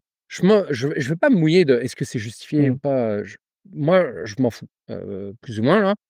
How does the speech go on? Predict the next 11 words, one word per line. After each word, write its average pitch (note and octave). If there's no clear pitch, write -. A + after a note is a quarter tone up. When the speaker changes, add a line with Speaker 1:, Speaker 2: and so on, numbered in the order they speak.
Speaker 1:
Euh, A#2+
mais D#3
simplement, E3
c'est -
un A#2+
constat D3
politique C#3
que C3+
ces B3+
mesures-là, C#3
euh, A#2+